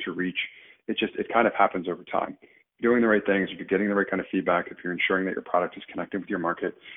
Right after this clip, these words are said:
if you're growing in the metrics that are important for the growth of your organization, you know, based on your revenue model, your industry, who you're targeting from a marketing perspective, and then those are all trending in the right direction,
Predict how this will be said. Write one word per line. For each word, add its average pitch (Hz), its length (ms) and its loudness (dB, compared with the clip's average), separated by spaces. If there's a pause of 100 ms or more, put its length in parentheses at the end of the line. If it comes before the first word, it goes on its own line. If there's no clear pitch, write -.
(180)
if - 120 -12
you're 107 80 2
growing 117 380 6
in 107 60 0
the 101 80 -2
metrics 95 380 2
that 90 120 2
are 87 100 4
important 87 580 0
for 90 140 -2
the 90 80 -4
growth 87 260 -2
of 87 60 -12
your 85 140 -2
organization, 82 580 -2
you - 80 -10
know, - 160 -12
based - 200 -4
on - 60 -8
your - 120 -8
revenue 107 340 2
model, 90 400 4
your 82 180 -4
industry, 95 520 0 (480)
who 113 120 2
you're 101 220 4 (100)
targeting 107 400 4
from 87 180 -2
a 82 60 -2
marketing 95 380 0
perspective, 92 500 -2 (440)
and 92 180 4
then 90 300 2 (100)
those 110 400 8
are 95 240 4
all 90 240 4
trending 95 380 2
in 85 60 -2
the 85 60 -4
right 85 200 0
direction, 90 460 2